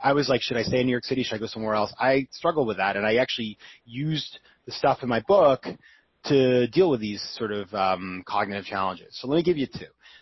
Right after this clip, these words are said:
The second one is, you know, I talked about no stakes decisions. It's like stuff that really doesn't matter. You won't remember in a day. The next category up is what I call, um, low stakes decisions.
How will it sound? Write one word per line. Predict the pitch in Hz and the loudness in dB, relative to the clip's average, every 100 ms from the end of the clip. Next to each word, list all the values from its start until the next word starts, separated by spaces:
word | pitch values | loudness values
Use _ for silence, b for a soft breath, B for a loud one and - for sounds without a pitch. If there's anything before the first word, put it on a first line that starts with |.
| _ | _
The | 151 | -2
second | - 403 381 | 0 2 4
one | 165 139 131 139 | 4 2 0 0
is, | 123 110 | 0 -2
you | 127 | -2
know, | 139 | 0
I | |
talked | 139 190 190 | 2 0 2
about | 160 131 | 2 2
no | 113 117 | 0 -2
stakes | 113 - 101 - | -4 -6 -8 -10
decisions. | - 92 87 82 | -14 -14 -14 -18
It's | 101 | -10
like | 104 | -10
stuff | - 113 - | -6 -8 -6
that | 98 | -10
really | 98 101 98 | -10 -8 -6
doesn't | 95 90 | -6 -6
matter. | 90 90 95 | -4 -4 -4
You | 95 90 | -6 -10
won't | 92 | -12
remember | 92 90 90 87 | -10 -10 -10 -12
in | 85 | -8
a | |
day. | 85 90 131 B B B B B B B _ | -6 -4 -6 B B B B B B B _
The | 156 | 0
next | 247 220 | 2 2
category | 247 202 151 131 123 | 4 2 4 4 4
up | 113 117 | 2 0
is | 101 | -4
what | 117 | -2
I | 110 | 0
call, | 107 107 104 98 98 - | -2 -4 -2 -2 -4 -4
um, | 98 95 95 95 92 95 - 113 | -4 -2 -4 -8 -12 -14 -16 -16
low | 113 113 117 117 | -8 -6 -4 -6
stakes | - - 82 - | -10 -10 -12 -14
decisions. | - - - - | -16 -18 -18 -20